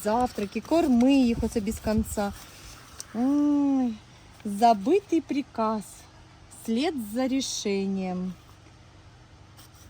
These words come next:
Тоже щось, якась історія. Ти понімаєш? Спецкор труда А. Бивалін.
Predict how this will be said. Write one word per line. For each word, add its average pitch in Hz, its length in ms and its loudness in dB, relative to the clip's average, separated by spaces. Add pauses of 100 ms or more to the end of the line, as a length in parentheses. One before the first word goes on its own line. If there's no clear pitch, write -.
Тоже 202 280 -2
щось, - 240 -6
якась 226 340 -2
історія. 220 920 0 (760)
Ти - 80 -8
понімаєш? 208 760 0
Спецкор 240 760 -2
труда 190 500 0 (220)
А. 202 220 4 (140)
Бивалін. 180 760 -2